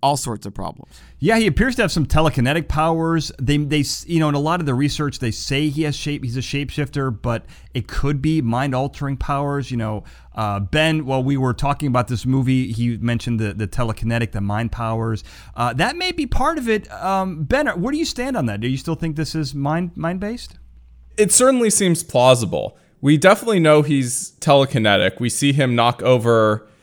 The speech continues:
Speaker 3: Michael's dirt bike while he's very rudely riding a dirt bike in a cemetery. I don't, I don't, I don't,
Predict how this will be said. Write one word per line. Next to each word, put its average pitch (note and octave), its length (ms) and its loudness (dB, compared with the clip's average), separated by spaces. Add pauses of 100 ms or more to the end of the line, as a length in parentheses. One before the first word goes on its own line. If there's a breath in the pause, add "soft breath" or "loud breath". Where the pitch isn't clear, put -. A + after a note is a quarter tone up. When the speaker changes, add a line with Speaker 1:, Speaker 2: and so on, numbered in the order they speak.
(260 soft breath)
Speaker 3:
Michael's B2 840 4 (240)
dirt - 300 2
bike A#2 340 4
while A#2 240 8
he's G#2+ 280 -2
very E3 340 6
rudely B2 460 2
riding A2+ 360 4
a G#2 80 2
dirt G#2+ 240 0
bike G2+ 260 0
in A2 120 -4
a G2 60 -2
cemetery. F#2 840 -2
I A#2 120 2
don't, C#3 200 0 (100)
I B2+ 120 2
don't, C#3 200 0
I D3 60 4
don't, D#3 160 0